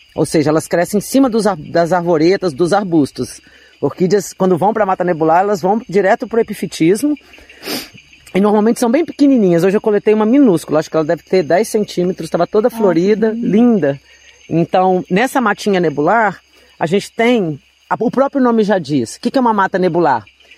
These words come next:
Speaker 1: É uma mata que a névoa chega o ano todo, mesmo que esteja seco em outros lugares, a cerração chega nessa mata porque ela tá muito alta. Aqui ela tá mil e oitocentos.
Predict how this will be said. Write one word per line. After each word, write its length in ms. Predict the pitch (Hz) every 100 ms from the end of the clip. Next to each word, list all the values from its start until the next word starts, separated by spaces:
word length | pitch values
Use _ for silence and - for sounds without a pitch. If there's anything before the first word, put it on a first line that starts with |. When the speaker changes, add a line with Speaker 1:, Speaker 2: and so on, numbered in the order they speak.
| _ -
Speaker 1:
É 60 |
uma 120 | 196 220
mata 480 | 196 254 277 165 - -
que 80 | -
a 40 | 233
névoa 480 | 226 247 269 202
chega 360 | 175 - 196 180
o 120 | 165
ano 160 | 160 160
todo, 300 | - 143 143
mesmo 280 | 214 262 269
que 80 | 240
esteja 320 | - 220 226
seco 520 | - - 226 214 202
em 60 | 165
outros 300 | 160 143 127
lugares, 500 | 120 127 139 - - _ - _ - - -
a 80 | 170
cerração 640 | 240 226 233 - 240 262
chega 320 | - 214 185
nessa 240 | 175 - 160
mata 280 | 165 180
porque 140 | 170 -
ela 120 | 185
tá 100 | 185
muito 280 | 185 - 165
alta. 380 | 139 113 - 117 _ _ -
Aqui 220 | 160 202
ela 120 | 196
tá 120 | 202
mil 160 | 190 202
e 80 | 208
oitocentos. 800 | 202 - - 151 123 - 92